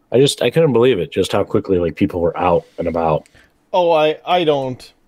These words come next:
Speaker 2: <clears throat> It's not surprising because the number of vehicles that were out was astounding. And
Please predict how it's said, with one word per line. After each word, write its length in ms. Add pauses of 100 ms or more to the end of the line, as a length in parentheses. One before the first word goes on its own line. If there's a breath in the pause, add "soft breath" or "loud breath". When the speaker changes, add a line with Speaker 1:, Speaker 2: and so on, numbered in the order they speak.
(160)
Speaker 2:
<clears throat> 0
It's 680
not 160
surprising 680
because 560 (1000 loud breath)
the 140
number 420
of 120
vehicles 1000 (1120 loud breath)
that 680 (140)
were 360
out 340 (200)
was 300
astounding. 800 (1900 loud breath)
And 560